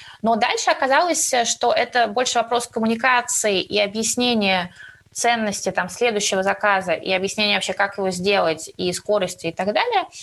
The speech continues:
В общем, за счет всего этого мы смогли, э, ну, получается, больше чем в два раза, а то и в три раза поднять, э, конверсию из, э, пробного набора. И в итоге сейчас это достаточно неплохо, ну, лю-,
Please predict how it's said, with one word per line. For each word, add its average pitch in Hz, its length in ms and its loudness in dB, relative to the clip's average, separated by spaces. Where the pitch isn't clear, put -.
В 220 60 0
общем, 233 200 -2
за 220 80 2
счет 240 180 0
всего 233 220 0
этого 330 300 0
мы 240 160 -2
смогли, 233 520 0
э, 185 580 2
ну, 185 180 0
получается, 170 400 -2
больше 175 200 -2
чем 170 100 -6
в 165 80 -10
два 185 220 2
раза, 170 280 2
а 156 40 -4
то 160 120 -6
и 165 40 -2
в - 80 -14
три 190 180 0
раза 165 320 0
поднять, 175 580 -4
э, 156 320 2
конверсию 254 760 0
из, 220 160 -2
э, 208 140 2
пробного 208 380 0
набора. 196 560 0
И 311 300 2
в 208 120 -2
итоге 220 380 0
сейчас 240 640 -2
это 220 320 -2
достаточно 208 460 -2
неплохо, 190 880 0
ну, 180 100 -4
лю-, 160 140 -10